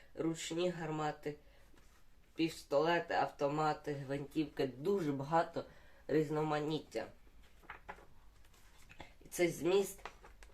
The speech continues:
за-, займає три сторінки. Перший раз бачу настільки великий зміст. Взагалі книга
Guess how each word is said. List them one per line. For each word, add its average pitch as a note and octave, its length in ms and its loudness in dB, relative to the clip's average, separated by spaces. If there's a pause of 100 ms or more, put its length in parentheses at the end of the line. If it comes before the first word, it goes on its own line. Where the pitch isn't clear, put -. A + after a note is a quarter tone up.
(320)
за-, C#3 260 2 (300)
займає E3 640 2 (320)
три F3+ 240 6
сторінки. F3 840 0 (440)
Перший D#3+ 500 2
раз D#3 220 2
бачу C3 360 0
настільки D3+ 720 0
великий B2+ 580 2
зміст. C3 420 0 (2750)
Взагалі E3 400 0
книга F3+ 460 0